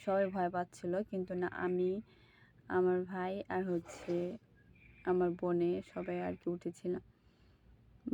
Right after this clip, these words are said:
ভালোই লাগে যে মাথা ঘোরায়, কেউ যে উঠছে সে বুঝবে,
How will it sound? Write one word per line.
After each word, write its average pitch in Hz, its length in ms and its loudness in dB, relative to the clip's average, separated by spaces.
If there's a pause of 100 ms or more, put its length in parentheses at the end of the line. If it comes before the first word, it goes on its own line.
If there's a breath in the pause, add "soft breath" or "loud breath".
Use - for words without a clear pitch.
ভালোই 185 500 2
লাগে 202 400 0
যে 190 200 0
মাথা 185 600 2
ঘোরায়, 190 600 2 (120)
কেউ 185 140 2 (120)
যে 185 140 4
উঠছে 190 320 0
সে 185 180 -2
বুঝবে, 175 400 -2